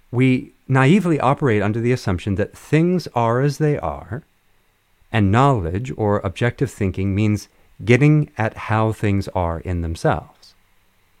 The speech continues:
But knowledge depends on our way of knowing. And that means what we think depends on our style of thinking,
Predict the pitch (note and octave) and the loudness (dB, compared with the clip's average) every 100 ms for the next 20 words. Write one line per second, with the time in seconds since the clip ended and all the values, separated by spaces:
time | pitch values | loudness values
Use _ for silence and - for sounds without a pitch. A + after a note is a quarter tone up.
0 | _ _ _ _ _ _ _ _ _ _ | _ _ _ _ _ _ _ _ _ _
1 | _ A2+ A#2 G#2+ A2 D3+ D3+ - D#3 G2+ | _ 2 4 4 6 2 0 -4 -2 0
2 | F2 F#2+ A#2 - - G2 F#2+ G2 G#2+ F#2 | 0 -2 -6 -10 -4 -2 0 -2 0 0
3 | E2+ D#2+ D#2 E2 G2+ _ - G#2+ D3 D3 | -2 -2 -6 -10 -12 _ -8 0 4 4
4 | D2 F2 - _ _ _ _ _ _ _ | 2 -6 -20 _ _ _ _ _ _ _
5 | _ _ _ _ _ _ _ _ _ _ | _ _ _ _ _ _ _ _ _ _
6 | _ _ _ _ _ _ _ _ _ _ | _ _ _ _ _ _ _ _ _ _
7 | _ - A2 G#2+ A#2+ B2 G#2+ A2 - _ | _ -8 0 2 2 2 0 -2 -8 _
8 | _ - A2 - G2+ - - F#3 G2+ - | _ -2 0 2 -2 0 2 2 0 -6
9 | - - G2+ F#2+ F#2+ - G2 G2 G2+ A2+ | -8 -4 -2 -2 -2 -2 -2 -2 -2 -2
10 | A2 - - A#2+ G2 D#2+ F#2+ G#2+ - G3+ | -6 -12 -2 0 0 -2 -6 -8 -4 -2
11 | F#3 D2 | -2 -4